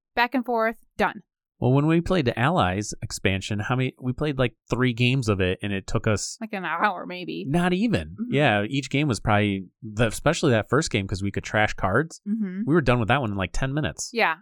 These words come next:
Speaker 1: I love Dominion at two. I'll probably only play that at two.
Speaker 2: I really like Castles of Burgundy at two
Speaker 1: Do ya?
Speaker 2: as well. It, um, I think part of it, too, is the longer turns in between at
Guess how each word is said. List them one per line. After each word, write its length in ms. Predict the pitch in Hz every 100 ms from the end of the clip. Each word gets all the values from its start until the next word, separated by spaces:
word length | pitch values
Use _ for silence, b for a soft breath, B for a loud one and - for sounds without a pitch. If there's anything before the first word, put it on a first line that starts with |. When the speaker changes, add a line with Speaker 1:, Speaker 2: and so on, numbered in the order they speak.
| -
Speaker 1:
I 200 | 220 220
love 340 | 202 202 185
Dominion 340 | 185 180 165 160
at 100 | -
two. 260 | 156 - - _ -
I'll 200 | 226 233
probably 280 | 240 220 170
only 320 | 175 175 -
play 140 | 170
that 220 | - - -
at 40 |
two. 240 | - - - _ _ _ -
Speaker 2:
I 120 | 117
really 300 | 139 143 135
like 220 | 123 117
Castles 440 | - 110 104 110 98
of 60 |
Burgundy 420 | 92 95 95 90
at 100 | 80 -
two 300 | 87 69 - -
Speaker 1:
Do 120 | 202
ya? 160 | 254 311 - -
Speaker 2:
as 160 | 110 104
well. 380 | 107 98 92 95
It, 240 | 143 117 117
um, 460 | 113 104 98 90 - _ _ -
I 120 | 107
think 180 | 120 107
part 180 | 117
of 60 | 113
it, 160 | 113 -
too, 260 | 117 110
is 380 | 107 107 101 98
the 100 | 110
longer 460 | 101 101 95 101 104
turns 400 | - 101 101 95
in 80 | 95
between 320 | 92 104 95
at 120 | 90